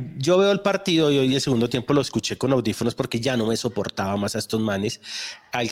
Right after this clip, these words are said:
al comentarista que se notaba que era más hincha del Medellín o que le iba, le hacía fuerza al Medellín. Hermano, hoy putié, como hacía mucho no puteaba acá en mi casa. Absolutamente a todos, porque para mí era increíble lo que estaba pasando.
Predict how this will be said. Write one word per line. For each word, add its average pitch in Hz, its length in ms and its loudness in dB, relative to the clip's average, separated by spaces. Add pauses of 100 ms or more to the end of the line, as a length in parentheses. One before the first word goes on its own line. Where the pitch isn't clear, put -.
al 123 340 0
comentarista 123 800 0
que 107 440 0
se 113 120 -4
notaba 110 400 0
que 131 120 -2
era 117 100 2
más 113 180 0
hincha 113 280 0
del 110 100 4
Medellín 101 380 0
o 110 100 0
que 120 100 -2
le 110 100 2
iba, 101 100 2 (180)
le 107 100 2
hacía 101 160 -4
fuerza - 240 -2
al 117 60 4
Medellín. 110 320 2 (500)
Hermano, 131 380 2
hoy 135 240 4
putié, 123 680 2 (340)
como 147 300 4
hacía 156 360 6
mucho 170 300 6
no 156 100 2
puteaba 143 300 0
acá 120 140 -2
en 117 80 0
mi 110 80 -2
casa. - 340 -8 (840)
Absolutamente 151 1080 2
a 143 80 0
todos, 143 220 0
porque 120 320 -2
para 131 260 0
mí 135 120 4
era 139 80 4
increíble 143 560 4
lo 147 120 4
que - 80 -6
estaba 113 280 -2
pasando. 101 360 -4